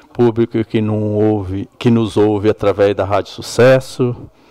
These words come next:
algum meio de comunicação. É, realmente essa semana a gente teve aí, só pra aproveitar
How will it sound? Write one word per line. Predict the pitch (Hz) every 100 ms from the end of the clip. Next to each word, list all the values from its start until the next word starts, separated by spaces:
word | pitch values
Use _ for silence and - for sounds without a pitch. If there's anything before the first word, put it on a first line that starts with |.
| _ -
algum | 117 107 110
meio | 107 113 110
de | 110
comunicação. | - 110 107 107 - 110 - - - - - - - 135 - _ _ _ _ _ _ - - _ _ _ _ - _ - - _ _ -
É, | 139 113
realmente | 104 117 123 131 139 131
essa | 123 - 120
semana | - 117 117 147 147 120 113 - -
a | 110
gente | 110 120 120 - 113
teve | - 113 117 107
aí, | 107 113 113 101 - - - - _ _ _ _ - _
só | - - 127
pra | 131
aproveitar | - 107 107 107 - 104 104 101 98 95